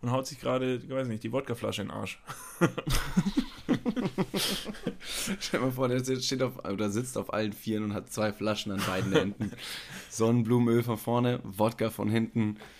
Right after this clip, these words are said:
Speaker 2: und in der Mitte Exodus.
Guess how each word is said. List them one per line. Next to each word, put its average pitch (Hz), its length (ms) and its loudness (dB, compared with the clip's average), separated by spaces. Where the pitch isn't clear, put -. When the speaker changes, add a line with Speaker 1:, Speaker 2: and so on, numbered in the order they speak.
Speaker 2:
und 110 120 2
in 101 80 2
der 104 80 4
Mitte 101 460 2
Exodus. 90 600 -4